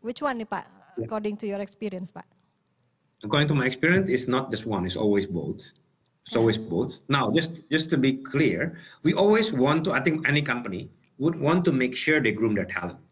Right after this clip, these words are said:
Speaker 2: So, so the, the way to think about it, I think for me, is that you almost, you always want to make sure you groom your talent and you, you, uh, you,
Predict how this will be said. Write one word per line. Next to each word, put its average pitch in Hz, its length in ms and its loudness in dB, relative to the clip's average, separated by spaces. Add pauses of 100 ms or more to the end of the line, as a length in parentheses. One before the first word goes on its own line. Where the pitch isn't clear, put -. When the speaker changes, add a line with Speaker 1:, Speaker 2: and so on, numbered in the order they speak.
(440)
Speaker 2:
So, - 180 -8
so 180 160 2
the, 180 180 0
the 131 140 0
way 175 120 4
to 196 100 -2
think 135 200 -2
about 113 220 0
it, 127 80 0
I - 100 -4
think 113 160 -6
for 95 100 -6
me, 92 300 -4 (320)
is 131 80 -8
that 131 120 2
you 151 180 6
almost, 214 460 6 (260)
you 156 140 2
always 196 340 4
want 151 320 2
to 156 60 -2
make 120 200 -4
sure 147 200 0
you 107 140 0
groom 107 280 -2
your 98 140 -4
talent 131 560 -6
and 107 220 -2
you, 98 500 -4
you, 92 400 -4
uh, 80 220 -8 (580)
you, 101 680 2